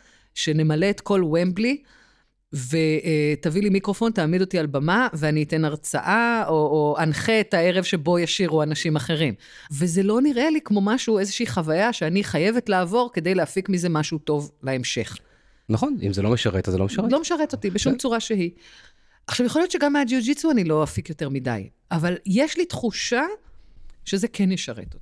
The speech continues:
Speaker 2: זה נשמע כאילו זה משרת אותך כבר עכשיו.
Speaker 1: זה משרת אותי כבר
Speaker 2: אה,
Speaker 1: עכשיו במידה מסוימת, אבל זה ישרת אותי אפילו יותר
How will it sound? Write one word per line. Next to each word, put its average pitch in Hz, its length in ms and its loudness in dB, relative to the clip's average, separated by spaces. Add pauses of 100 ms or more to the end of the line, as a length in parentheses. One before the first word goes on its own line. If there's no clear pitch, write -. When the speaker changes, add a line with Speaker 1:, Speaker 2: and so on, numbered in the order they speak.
Speaker 2:
זה 95 80 2
נשמע 120 260 2
כאילו 104 180 2
זה 92 80 0
משרת 85 260 -2
אותך 85 160 -4
כבר 85 200 -2
עכשיו. - 180 -4
Speaker 1:
זה - 60 0
משרת 185 220 4
אותי 175 140 2
כבר 165 140 0
Speaker 2:
אה, 165 60 2
Speaker 1:
עכשיו 180 320 0
במידה 151 260 0
מסוימת, 185 500 0
אבל 160 200 0
זה 170 120 0
ישרת 175 240 0
אותי 175 160 -2
אפילו 170 360 0
יותר 156 440 0